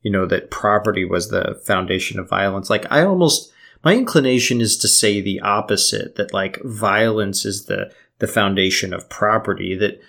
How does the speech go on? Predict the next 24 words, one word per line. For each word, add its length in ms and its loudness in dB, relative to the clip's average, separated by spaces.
the 100 0
property 480 2
was 280 2
instituted 1120 -2
as 320 4
a 100 4
social 420 2
construct 1080 -2
in, 460 2
in 140 2
a 80 6
way 420 4
to, 360 -2
to 140 2
reduce 640 2
contention 840 -2
in 140 -2
society. 920 -2
Not 340 2
that 220 0
it 460 0
is, 680 2
is, 240 2
like, 360 -2